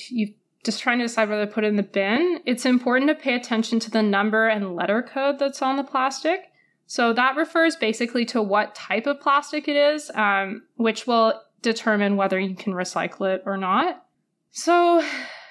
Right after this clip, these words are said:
generally speaking, lower number plastics are more likely to be recycled. The number is gonna be between one and seven. If you see one with a plastic code one, that means it is polyethylene terephthalate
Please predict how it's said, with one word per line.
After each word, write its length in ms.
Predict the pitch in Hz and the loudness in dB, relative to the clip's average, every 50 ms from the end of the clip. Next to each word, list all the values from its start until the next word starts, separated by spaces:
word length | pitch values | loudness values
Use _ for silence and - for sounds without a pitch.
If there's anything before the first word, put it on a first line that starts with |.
| - - _ _ _ _ _ _ _ _ _ _ - | -20 -20 _ _ _ _ _ _ _ _ _ _ -6
generally 540 | - 302 294 320 370 392 392 392 381 381 359 | 0 2 2 2 2 2 2 2 2 0 0
speaking, 760 | 370 - - 294 277 262 285 277 277 277 277 277 262 254 - - | -2 -2 -4 -4 -2 -2 -2 -2 -2 -2 -2 -2 -4 -6 -6 -4
lower 340 | - 240 226 220 220 226 226 | -2 0 2 2 2 2 2
number 260 | 220 214 226 214 214 | 2 2 2 0 0
plastics 560 | 208 - 214 190 196 - - 208 202 202 - | -2 -2 -2 -2 -2 -2 -4 -6 -4 -4 -2
are 80 | 202 196 | -4 -2
more 220 | 190 185 185 180 | -2 -2 -4 -4
likely 320 | 180 180 175 175 - 202 190 | -2 -2 -4 -4 -4 -4 -4
to 80 | 190 | -4
be 120 | 190 208 202 | -2 -2 -2
recycled. 600 | 196 196 - - 208 220 220 262 262 262 277 254 - _ _ _ _ - | -4 -4 -4 -4 -4 -2 -2 -2 0 0 -2 -4 -8 _ _ _ _ -2
The 100 | 233 214 | 0 2
number 320 | 220 226 233 247 247 240 | 2 2 2 2 2 2
is 180 | 233 226 220 226 | 2 0 0 0
gonna 200 | 220 214 208 202 | -2 0 0 0
be 160 | 208 214 208 | -2 -2 -2
between 440 | 208 202 202 196 - 202 196 190 185 | 0 -2 -2 -2 -2 -2 -2 -2 -2
one 160 | 180 170 180 | -2 -2 -2
and 140 | 180 185 185 | -4 -6 -6
seven. 480 | - - - - - - - - 208 _ _ _ _ _ _ _ _ _ | -6 -8 -8 -8 -10 -10 -10 -12 -12 _ _ _ _ _ _ _ _ _
If 200 | - 302 302 - | -4 -4 -2 0
you 360 | 285 294 294 294 294 294 294 | 0 2 2 4 2 2 0
see 240 | 285 294 - 311 320 | 0 0 0 0 2
one 240 | 311 330 320 320 311 | 2 2 0 0 0
with 180 | 285 285 285 | -2 -2 -2
a 140 | - - 254 | -2 -4 -4
plastic 480 | 254 - - 233 226 233 - - 226 233 | -2 0 0 0 0 0 -4 -8 -10 -8
code 340 | - - 220 214 202 196 190 | -4 -2 -2 -2 -2 -4 -6
one, 680 | 202 196 202 208 220 240 285 349 392 392 381 320 247 - | -4 -2 0 0 2 2 0 0 0 0 -2 -2 -2 0
that 260 | 226 233 233 240 233 | 0 0 0 0 0
means 460 | 254 254 240 240 233 240 240 233 - - - | 0 0 0 2 2 2 0 0 -2 -6 -6
it 180 | 220 220 220 - | -4 -4 -4 -2
is 440 | 220 214 208 208 208 208 202 - | -2 -2 0 0 -2 -2 -4 -6
polyethylene 1200 | - - - 233 220 220 226 226 214 214 214 - 220 214 214 214 214 208 208 208 202 220 220 - | -10 -6 -2 0 0 2 2 2 0 0 -2 -4 -4 -2 -2 0 0 0 2 2 0 0 -2 -6
terephthalate 1000 | - - - 220 214 214 214 - - - 196 202 214 202 208 208 214 254 262 - | -8 -4 0 2 2 2 2 0 -4 -2 0 0 0 0 0 0 0 0 -2 -4